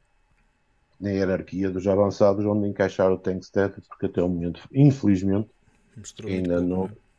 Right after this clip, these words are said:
Speaker 2: é?
Speaker 1: ainda não justi-, exatamente, mostrou muito pouco, muito
Speaker 2: Olha,
Speaker 1: pouco.
Speaker 2: Carlos, um comentário final aí para o jogo de, de quarta-feira. Qual é que seria o teu onze, dadas as, as circunstâncias?
Speaker 1: Na, na, aos dias de hoje, assumindo a saída do Ramos?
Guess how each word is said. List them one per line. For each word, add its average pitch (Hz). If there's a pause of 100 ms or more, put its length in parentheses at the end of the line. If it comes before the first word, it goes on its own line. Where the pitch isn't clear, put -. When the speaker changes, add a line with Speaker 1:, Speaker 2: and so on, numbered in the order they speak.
(160)
Speaker 2:
é? 117
Speaker 1:
ainda 110
não 104
justi-, 92
exatamente, 85
mostrou 80
muito 87
pouco, - (180)
muito 85
Speaker 2:
Olha, 139
Speaker 1:
pouco. -
Speaker 2:
Carlos, 101 (400)
um 131
comentário 127
final 120
aí 113
para 113
o 110
jogo 110
de, 104
de -
quarta-feira. 113 (160)
Qual 117
é 113
que -
seria 110
o -
teu 104
onze, 101
dadas 101
as, 101
as 110
circunstâncias? - (340)
Speaker 1:
Na, 110
na, 110 (1040)
aos 107
dias 127
de 110
hoje, 127
assumindo 123
a 110
saída 117
do 110
Ramos? 151